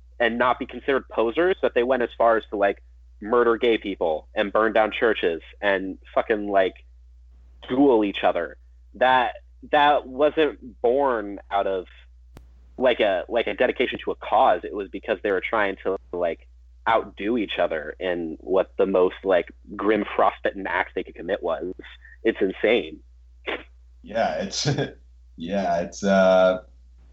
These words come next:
Speaker 2: man, fuck. <laughs> I hope, hope that movie's good because I think it's a very interesting subject matter. But then again, you get into the whole, the whole, i-, is it okay to watch the Ted Bundy, uh, documentary or whatever?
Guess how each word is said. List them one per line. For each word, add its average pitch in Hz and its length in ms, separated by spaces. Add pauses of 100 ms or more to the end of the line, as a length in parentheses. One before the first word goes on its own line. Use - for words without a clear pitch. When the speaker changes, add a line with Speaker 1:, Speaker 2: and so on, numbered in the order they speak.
(800)
Speaker 2:
man, 90 280 (200)
fuck. 90 460
<laughs> - 60
I - 1200
hope, 160 180 (480)
hope - 100
that 180 200
movie's 127 300
good 120 280
because 101 220
I 101 60
think 123 180
it's 104 120
a - 20
very 110 220
interesting 101 340
subject 95 340
matter. 82 200
But 85 100
then 98 140
again, 87 240
you 80 60
get 85 140
into 82 120
the 82 80
whole, 82 380 (220)
the 90 100
whole, 117 280 (440)
i-, - 300
is 117 180
it 123 100
okay 123 340
to 120 60
watch 120 260
the 123 80
Ted 123 280
Bundy, 98 500
uh, 73 960
documentary 73 720
or 67 100
whatever? 64 380